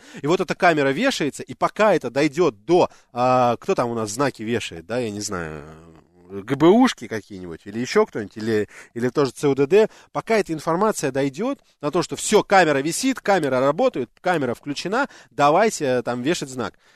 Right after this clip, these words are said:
Пройдет немало времени. Из-за этого, к сожалению, ну, слушайте, о чем вы говорите? Если между двумя главными ведомствами по камерам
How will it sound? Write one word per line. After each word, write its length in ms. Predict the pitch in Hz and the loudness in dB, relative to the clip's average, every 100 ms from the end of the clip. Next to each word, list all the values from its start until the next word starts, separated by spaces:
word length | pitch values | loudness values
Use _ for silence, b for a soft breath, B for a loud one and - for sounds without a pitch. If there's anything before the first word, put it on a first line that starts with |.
| _ _ | _ _
Пройдет 480 | 123 139 151 220 247 | 0 2 4 2 0
немало 400 | 185 170 170 151 | -2 0 2 2
времени. 480 | 127 117 90 76 90 | 0 -2 -2 -10 -8
Из-за 320 | 135 151 160 | -4 0 2
этого, 280 | 220 269 202 | 0 -2 -8
к 40 | |
сожалению, 440 | - 123 135 117 127 | -10 -10 -6 -6 -6
ну, 60 | |
слушайте, 260 | 214 180 - | -8 -8 -10
о 40 | |
чем 180 | 147 247 | -8 -8
вы 60 | 233 | -4
говорите? 380 | 180 180 143 101 | -2 -2 -4 -4
Если 240 | 165 202 | -4 -2
между 240 | 185 185 160 | -2 -2 -2
двумя 240 | 165 190 | -4 -2
главными 320 | 160 165 151 | 0 0 0
ведомствами 380 | 156 156 - 127 | -2 -2 -6 -10
по 140 | 139 | -10
камерам 340 | - 165 139 | -6 -2 -2